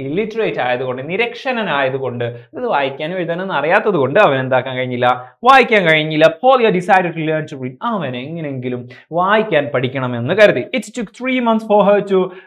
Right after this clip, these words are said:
read the letter. മൂന്ന് മാസം എടുത്തു അവനത് വായിക്കാൻ. She learned that it was the letter from Maria.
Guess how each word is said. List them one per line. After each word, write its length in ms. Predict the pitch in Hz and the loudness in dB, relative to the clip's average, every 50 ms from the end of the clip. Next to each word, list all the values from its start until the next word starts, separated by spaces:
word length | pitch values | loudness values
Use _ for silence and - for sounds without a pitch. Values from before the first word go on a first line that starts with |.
| _ _ 147 170 | _ _ -4 -2
read 160 | 185 180 151 165 | 0 0 0 0
the 60 | 156 151 | 0 0
letter. 260 | 151 151 151 143 139 139 139 - - _ _ | 0 0 -2 -2 -2 -2 -4 -10 -16 _ _
മൂന്ന് 500 | 131 131 151 165 180 196 214 226 233 240 | -10 -8 -8 -6 -6 -6 -6 -4 -4 -4
മാസം 580 | 233 214 190 185 185 202 214 208 214 226 208 196 | -2 0 2 4 4 4 2 0 -2 -2 0 0
എടുത്തു 280 | 190 196 190 190 - 208 | 0 0 -2 -2 0 0
അവനത് 320 | 196 180 180 180 180 185 | 2 2 2 0 0 4
വായിക്കാൻ. 500 | 180 165 143 147 160 160 165 175 165 151 - - - - - _ - - | 6 8 8 8 6 6 4 4 4 4 2 -2 -12 -20 -20 _ -18 -8
She 140 | - 285 240 208 196 202 226 | -4 0 0 2 4 6 6
learned 420 | 233 240 240 240 240 240 226 220 214 | 8 8 8 8 8 6 6 6 6
that 120 | 220 214 214 190 | 6 6 6 4
it 60 | 214 208 208 | 4 8 8
was 180 | 208 208 202 180 170 196 | 10 8 8 6 2 2
the 80 | 190 190 | 2 2
letter 220 | 196 190 202 208 190 202 | 2 2 0 -2 -2 -2
from 120 | 190 180 170 170 | -4 -4 -2 0
Maria. 240 | 190 202 202 196 | 2 4 4 2